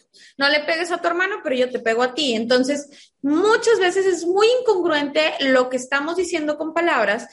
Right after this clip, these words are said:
y se vuelve muchísimo más importante. Y así somos los seres humanos, aprendemos más de lo que estamos observando. Entonces, papá, allá afuera, en el mundo, en la vida, nos enseña qué hacer con esas emociones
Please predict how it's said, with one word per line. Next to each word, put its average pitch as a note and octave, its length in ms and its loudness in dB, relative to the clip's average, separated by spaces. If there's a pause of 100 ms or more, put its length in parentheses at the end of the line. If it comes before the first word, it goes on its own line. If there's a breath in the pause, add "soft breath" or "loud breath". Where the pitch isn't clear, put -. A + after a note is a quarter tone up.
(240 loud breath)
y C#4 100 -4
se D4 100 4
vuelve C#4 420 2
muchísimo C#4+ 720 -2
más A#3+ 180 -4
importante. D4 560 -2
Y G#3+ 100 -2
así F3 280 -10
somos C4 340 0
los C4 140 -2
seres C4 240 0
humanos, B3+ 480 -4
aprendemos B3+ 640 -4
más C#4 240 2
de D#4+ 100 -2
lo D#4+ 100 -4
que C4+ 80 -8
estamos A3+ 380 -6
observando. A3 580 -4 (420 loud breath)
Entonces, C#4 240 -2
papá, D4+ 360 0 (180)
allá B3 200 -2
afuera, E4+ 460 0
en C4+ 100 -6
el A#3+ 120 -4
mundo, E4 420 -2
en B3+ 120 0
la G#3 120 0
vida, E4+ 260 -2 (140)
nos C4+ 220 -4
enseña A#3+ 520 -2
qué F#4+ 140 0
hacer F#4+ 520 0
con D4+ 160 -6
esas C#4+ 240 -8
emociones E4+ 600 -4